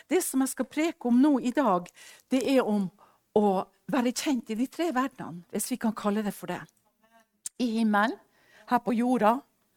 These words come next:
og under jorda, eller i den åndelige verden. Og, eh, da så har jeg bare lyst til å lese det ordet fra Jobbs bok. Hvordan Gud taler til oss på veldig, veldig mange måter.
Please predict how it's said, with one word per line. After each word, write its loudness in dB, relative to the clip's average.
og 2
under 6
jorda, 4
eller 0
i 2
den 0
åndelige -2
verden. -8
Og, 8
eh, 8
da 6
så 4
har 2
jeg 4
bare 4
lyst -2
til 2
å 2
lese 0
det -2
ordet -2
fra -8
Jobbs -4
bok. -16
Hvordan 2
Gud 2
taler 2
til -2
oss -10
på -4
veldig, 0
veldig -4
mange -6
måter. -12